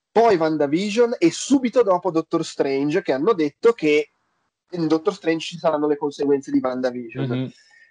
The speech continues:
Speaker 1: Cioè, siamo passati da questo film doveva uscire subito dopo la serie T V a questo film uscirà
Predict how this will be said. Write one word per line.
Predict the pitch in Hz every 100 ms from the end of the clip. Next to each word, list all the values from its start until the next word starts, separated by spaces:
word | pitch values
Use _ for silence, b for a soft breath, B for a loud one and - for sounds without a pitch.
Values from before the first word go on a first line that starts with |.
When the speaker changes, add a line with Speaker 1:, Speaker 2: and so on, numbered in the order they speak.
| _ -
Speaker 1:
Cioè, | 190 147
siamo | - 165 170 165
passati | 202 - 165 151 151
da | 175 151 131 _ _ _ _
questo | 170 - 180
film | 214 233
doveva | 190 175
uscire | 165 - 170 151
subito | - 247 214 202 185
dopo | 185 165 139 139
la |
serie | 135 151 160
T | 202
V | 180 214
a | 180 -
questo | 143 156
film | 147 226 180
uscirà | - 180 175 135